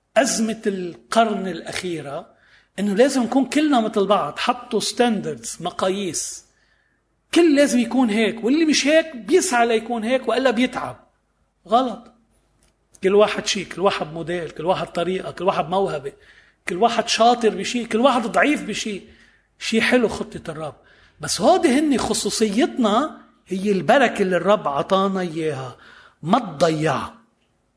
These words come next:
مشان هيك الخطية فيها طمع، صح؟ الخطية فيها تبذير، خطية فيها تذمر،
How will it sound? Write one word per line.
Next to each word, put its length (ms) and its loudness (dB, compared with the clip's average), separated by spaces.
مشان 260 -4
هيك 200 0
الخطية 880 0
فيها 320 4
طمع، 680 0
صح؟ 440 -6
الخطية 480 2
فيها 320 0
تبذير، 840 0
خطية 460 2
فيها 300 2
تذمر، 800 2